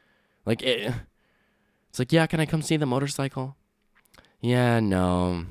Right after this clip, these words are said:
no, s-, not today. Not today. I'm not really feeling like showing motorcycles today. It's just one of those days, you know?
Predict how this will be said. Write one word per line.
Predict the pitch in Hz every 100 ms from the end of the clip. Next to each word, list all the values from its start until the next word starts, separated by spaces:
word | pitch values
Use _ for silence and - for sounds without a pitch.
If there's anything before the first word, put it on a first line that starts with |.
| - -
no, | 87 85 82 82 82
s-, | 82 - - - _ _ _ _ _ _
not | 92 95
today. | - 82 78 78 80 82
Not | 113 117
today. | 87 87
I'm | 120
not | 143
really | 135 110
feeling | - 110 104 101
like | 95 -
showing | - 92 90
motorcycles | 87 82 85 87 80 80 -
today. | - 82 82 82 87
It's | -
just | 117 - -
one | 82 80
of |
those | 80 80 80
days, | 82 80 80 80
you | 85
know? | 82 82 85